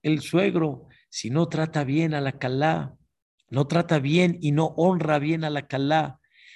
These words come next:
Pero ¿qué pasa si el, si el yerno honra a la calá? Increíble. La mantiene a la ainu a la rasi. Aquí arriba la tiene a la calá. La honra, la respeta, se adelanta para llegar a la casa de ella,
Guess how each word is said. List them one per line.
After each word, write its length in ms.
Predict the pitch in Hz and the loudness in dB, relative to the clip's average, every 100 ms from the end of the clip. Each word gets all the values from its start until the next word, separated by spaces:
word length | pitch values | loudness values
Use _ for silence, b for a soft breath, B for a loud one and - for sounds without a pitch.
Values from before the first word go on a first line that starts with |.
| b | b
Pero 240 | - 92 - | -14 -14 -6
¿qué 140 | 139 | -6
pasa 480 | 139 127 143 - 123 | -4 -4 -4 -6 -10
si 220 | - 110 | -8 -8
el, 340 | 101 90 - _ | -8 -10 -20 _
si 260 | - - | -12 -6
el 120 | 104 95 | -6 -6
yerno 540 | 104 151 135 131 - - | -4 -2 -2 -6 -6 -4
honra 400 | 175 165 139 143 | -2 -2 -4 -4
a 180 | - | -4
la 240 | 123 123 127 | -6 -6 -8
calá? 540 | 127 127 139 147 156 - - | -6 -2 -2 -2 -4 -12 -8
Increíble. 1000 | 185 170 151 147 185 190 151 113 - _ b b b - | -6 -6 -6 -6 -4 -6 -6 -8 -10 _ b b b -4
La 140 | 143 | -2
mantiene 840 | 143 143 - 160 185 180 185 - - | 0 -2 -4 -2 2 4 4 2 -2
a 160 | - 160 | 2 4
la 160 | 151 | 4
ainu 320 | 143 190 175 | 2 0 2
a 80 | 156 | 2
la 140 | 160 147 | 2 2
rasi. 520 | 147 156 - - 101 | 0 -2 -4 -8 -8
Aquí 400 | - 139 - 208 | -6 -6 -2 4
arriba 420 | 190 165 202 190 | 4 4 0 2
la 220 | 180 165 - | 2 0 -4
tiene 420 | 160 180 160 135 | -6 -4 -4 -4
a 80 | 143 | -4
la 220 | 151 143 | -4 -6
calá. 560 | 139 139 151 156 120 b b b b b | -6 0 2 2 0 b b b b b
La 240 | 165 175 - | 0 0 2
honra, 720 | 185 226 190 160 143 117 - b b | 2 2 2 0 0 -2 -8 b b
la 120 | - | 0
respeta, 1000 | 175 180 139 - - 226 - 180 143 117 | 2 2 -2 -2 2 2 2 0 0 -2
se 180 | - - | -4 2
adelanta 840 | 180 175 185 185 233 254 185 208 | 2 2 0 2 4 2 0 0
para 140 | - 160 | 0 -6
llegar 240 | 160 180 | -4 -4
a 40 | 180 | -4
la 120 | 160 | -4
casa 260 | 170 165 160 | -6 -6 -6
de 120 | 139 | -6
ella, 480 | 165 170 143 123 | -4 -4 -4 -6